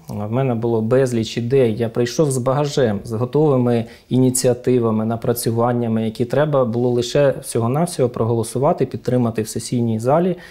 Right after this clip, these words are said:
і почати реалізовувати. Е, ну, на жаль, не все вдалося реалізувати, далеко не все.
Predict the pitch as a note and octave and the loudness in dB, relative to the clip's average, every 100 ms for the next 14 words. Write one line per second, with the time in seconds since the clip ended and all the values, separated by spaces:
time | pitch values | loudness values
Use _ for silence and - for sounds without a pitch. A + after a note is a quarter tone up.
0 | - A#2+ - - C3+ C3 B2 A#2 A2+ A2+ | -8 -6 -4 -2 -2 0 0 2 0 -2
1 | G#2 - - E3 - - - - D3 B2+ | -4 -6 -14 -18 -20 -20 -20 -14 -4 -2
2 | A#2+ A#2+ E3 G#3+ E3 D3+ D#3+ F3 D#3+ D#3+ | -2 -2 2 2 2 -2 0 0 0 -2
3 | - B2 G#2 G#2+ A2 - - A#2+ B2 A#2+ | 0 0 0 -4 -6 -8 -8 -6 -2 0
4 | A#2+ C3 E3 G3+ C3 A#2+ B2 A2 - G#2+ | 0 0 0 2 2 2 2 0 -2 -6
5 | A2+ - G3 | -6 0 0